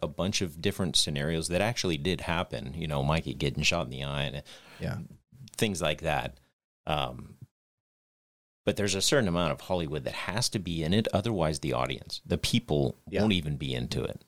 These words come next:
Speaker 2: Right.
Speaker 1: So there's, you know, the scene where you blow up a, a,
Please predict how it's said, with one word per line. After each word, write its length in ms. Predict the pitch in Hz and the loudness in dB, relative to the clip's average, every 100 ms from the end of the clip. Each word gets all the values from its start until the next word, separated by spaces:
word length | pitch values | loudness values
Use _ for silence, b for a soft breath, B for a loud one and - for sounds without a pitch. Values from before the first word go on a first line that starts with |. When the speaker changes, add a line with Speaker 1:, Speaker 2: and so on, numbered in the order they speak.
| - | -4
Speaker 2:
Right. 200 | 82 76 | -2 -2
Speaker 1:
So 140 | - 90 | -4 -4
there's, 400 | 78 71 67 - - - | -2 -2 -2 -4 -8 -6
you 80 | 95 | -2
know, 120 | 80 | -2
the 100 | - | 0
scene 360 | - 104 92 90 | 2 4 2 2
where 160 | 82 | 0
you 200 | 73 73 73 - | -2 -6 -8 -4
blow 300 | 90 80 82 | 2 4 4
up 140 | - | 2
a, 200 | 73 65 - B B B B B _ _ _ 92 | 0 -2 -4 B B B B B _ _ _ 2
a, 200 | 71 | 4